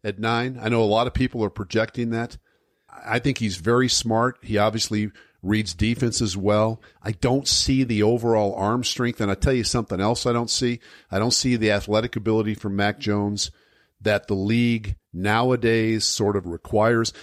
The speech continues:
Mac Jones is a throwback to that pocket passer, that guy who gets rid of the football. You can still win with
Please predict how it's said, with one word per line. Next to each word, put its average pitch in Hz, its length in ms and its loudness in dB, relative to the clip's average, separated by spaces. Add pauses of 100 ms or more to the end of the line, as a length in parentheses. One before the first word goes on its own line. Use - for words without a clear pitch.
(100)
Mac 139 260 -4
Jones 139 380 0
is 95 160 -6
a 90 60 -6
throwback 110 920 0 (440)
to 113 440 2
that 98 320 0
pocket 120 540 -2
passer, 98 640 -2 (320)
that 101 220 -2
guy 107 220 4
who 101 120 -2
gets 95 280 -4
rid 104 100 2
of 110 60 0
the 117 120 0
football. 127 280 0
You 131 160 -2
can 170 100 -4
still 220 260 0
win 139 300 0
with 98 240 -4